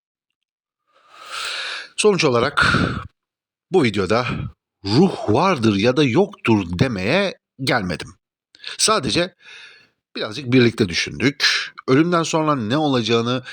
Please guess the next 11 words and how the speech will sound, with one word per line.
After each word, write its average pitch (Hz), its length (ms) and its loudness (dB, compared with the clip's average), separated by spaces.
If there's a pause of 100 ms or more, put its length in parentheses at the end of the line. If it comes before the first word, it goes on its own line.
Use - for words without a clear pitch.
(180)
kimse 156 360 -2
kesin 143 360 0
olarak 104 400 -2
bilmiyor. 104 580 -2 (720)
Ama 151 220 0
bu 196 80 4
soruyu 165 300 4
sormak 131 520 0
bile 139 140 2
çok 117 240 0
değerli. 60 280 -4